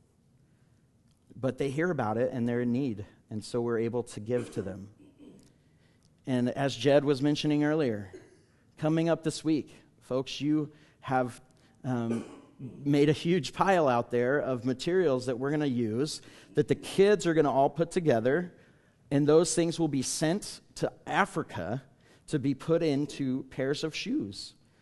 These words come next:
They will go and make pairs of shoes for kids that walk around barefoot and get little bugs in their feet that burrow and then start to spread disease because they get infected.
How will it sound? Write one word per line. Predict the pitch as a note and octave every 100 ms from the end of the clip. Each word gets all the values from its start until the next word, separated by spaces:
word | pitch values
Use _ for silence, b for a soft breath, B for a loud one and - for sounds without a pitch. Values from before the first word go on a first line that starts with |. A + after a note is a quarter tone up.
| b b -
They |
will | D#3 E3
go | D3 C#3 D#3+
and | D#3+
make | C#3 D#3
pairs | - C#3+ D3
of | C#3+
shoes | - - F#3 E3
for | C3+
kids | - - A2+ B2+ - b b b -
that | B2+ D#3
walk | C#3+ D3+ D3+
around | D3+ D3 C#3 C3
barefoot | D3 D#3 - A#2 C3
and | D3 C3
get | D3 -
little | D3+ C#3+
bugs | B2 D3 C3+
in | B2+ A#2
their | A2+
feet | - D3+ G#2 - b b b b b - C3+
that | B2+ - A2+
burrow | D#3 G#3 A#2 G#2+ D3 - - b b -
and | D3
then | D3+ D3+
start | - D#3 D#3+ - - _ -
to | D3+
spread | - E3+ D#3
disease | D#3 F#3 A3 G#3+ - -
because | C3 D3 C3
they | C#3
get | C#3
infected. | C3 C3 C3 -